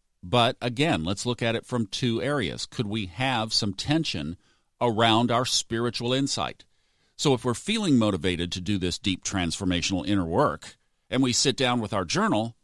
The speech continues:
then does the moon and Neptune confuse us and make us go, "That was the moon and Neptune <laughs> squared," <laughs> called dead air,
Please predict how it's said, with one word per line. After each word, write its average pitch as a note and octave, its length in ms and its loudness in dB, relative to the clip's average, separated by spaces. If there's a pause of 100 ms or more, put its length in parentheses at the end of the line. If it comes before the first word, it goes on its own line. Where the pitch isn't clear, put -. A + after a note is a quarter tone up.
(220)
then A#2+ 400 4 (280)
does A#2 360 4
the A2+ 120 0
moon B2+ 500 6
and A2+ 180 0
Neptune A#2+ 640 2 (160)
confuse D3+ 480 0
us - 420 -6 (100)
and B2+ 120 4
make B2+ 200 0
us A#2+ 160 -2
go, G#2+ 360 0 (3500)
"That G2 120 -4
was - 120 -10
the E2+ 80 -2
moon E2 180 0
and D2+ 100 -2
Neptune C#2+ 520 -6 (200)
<laughs> - 200 -16 (280)
squared," - 540 -2 (600)
<laughs> - 640 -8
called G2+ 300 0
dead A2 240 2
air, F2+ 320 2